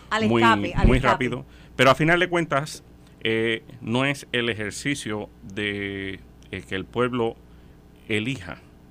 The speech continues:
Speaker 2: eh, personas que vayan ante el Congreso. Ese ejercicio lo han hecho anteriormente en múltiples territorios.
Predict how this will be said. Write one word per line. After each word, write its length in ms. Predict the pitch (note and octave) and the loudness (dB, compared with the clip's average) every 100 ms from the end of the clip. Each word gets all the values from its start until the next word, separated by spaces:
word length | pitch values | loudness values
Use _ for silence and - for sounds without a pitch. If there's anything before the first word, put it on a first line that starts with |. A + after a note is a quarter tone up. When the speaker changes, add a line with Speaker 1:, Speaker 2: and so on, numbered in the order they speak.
| - - - | -20 -20 -18
Speaker 2:
eh, 80 | - | -8
personas 560 | G#2+ F2+ A#2+ A#2 - | -6 -4 -4 -4 -6
que 160 | - F#2 | -8 -4
vayan 320 | G2 A#2 A2 | -2 -2 -4
ante 240 | F#2 D#2+ | -6 -8
el 80 | F2 | -12
Congreso. 460 | F2 E2+ D#2+ D2+ - - - - - | -10 -10 -10 -12 -14 -18 -20 -20 -16
Ese 560 | F#2+ F#2+ - G#2+ G#2+ G#2 | -10 -8 -6 -4 -4 -4
ejercicio 480 | G#2 G2+ A#2 A#2 A2 | -6 -6 -8 -8 -4
lo 100 | G2 | -4
han 140 | G2+ | -4
hecho 300 | G2+ - A#2 | -6 -6 -4
anteriormente 640 | G#2+ - F#2+ G2+ A2 G#2+ A2 | -4 -4 -6 -4 -6 -6 -6
en 40 | |
múltiples 520 | G#2+ C3 - E2 F2+ | -4 -6 -8 -10 -8
territorios. 560 | F#2+ G2+ E2+ G2+ A2 | -8 -8 -6 -8 -8